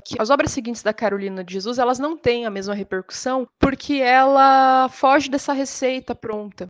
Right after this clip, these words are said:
né? É como se a sociedade, o mercado editorial, tivesse ali concedido um espaço pra ela, que é esse espaço, né, do, digamos assim, desse outro, né, um, uma certa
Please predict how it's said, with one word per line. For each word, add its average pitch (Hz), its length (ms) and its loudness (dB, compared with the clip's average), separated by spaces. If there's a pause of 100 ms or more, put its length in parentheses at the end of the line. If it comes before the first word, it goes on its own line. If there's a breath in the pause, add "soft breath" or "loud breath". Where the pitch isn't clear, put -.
né? 202 280 -14
É 220 80 -8
como 285 240 -2
se - 260 -6
a - 60 -8
sociedade, 240 840 0
o 208 40 -8
mercado 226 360 -4
editorial, 226 480 0
tivesse 247 360 -2
ali 269 100 -2
concedido 269 720 -4
um 269 80 0
espaço 226 420 -2
pra - 160 -4
ela, 220 300 -4
que 247 220 -8
é 294 400 0
esse - 220 -6
espaço, 214 760 -4
né, 196 200 -6
do, 185 640 -2
digamos 196 240 -6
assim, 208 300 -6
desse 208 560 -4
outro, 208 880 2
né, 185 280 -6
um, 175 260 -10
uma 190 180 -4
certa 220 380 0